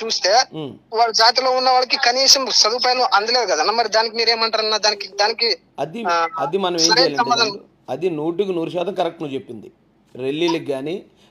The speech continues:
Speaker 2: లేకపోతే ఉప కులాల్లో ఉన్న మిగతా వాళ్ళు ఎవరైతే ఉన్నారో, మాలమాదిగలు తప్ప మిగతా వాళ్ళు అందరూ చాలా వెనకబడి ఉన్నారు.
Speaker 1: ఆ.
Speaker 2: ఈ వెనకబడి ఉన్న ఈ కులాలన్నిటిని ఒక సర్వే ద్వారా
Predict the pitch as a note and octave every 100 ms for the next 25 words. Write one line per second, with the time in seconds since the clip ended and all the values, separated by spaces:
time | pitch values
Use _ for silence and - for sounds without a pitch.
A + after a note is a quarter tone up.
0 | - C3 D3+ D#3+ E3+ C#3+ B2+ D#3 E3+ E3+
1 | E3 D#3+ D3+ C#3+ C#3 C#3 D3+ D3 C3+ C3
2 | C#3+ C#3 C3 B2 C#3 D3+ C3 D3+ D#3 D3+
3 | C#3+ C3+ B2+ F3 F3 C3+ C3+ D3+ D3 C3
4 | D3+ E3+ - G#3 G#3 E3 D#3+ C3 A2 -
5 | _ _ _ _ _ - C4+ G3 D#3+ D3+
6 | F3+ A3 A#3 A3+ A3+ A3+ F#3+ F#3 E3 F3
7 | F#3 D#3+ D3+ C3 C#3+ D3 G#3 A#3 C3 -
8 | C#3+ D3+ E3+ C#3+ C3 C#3 C#3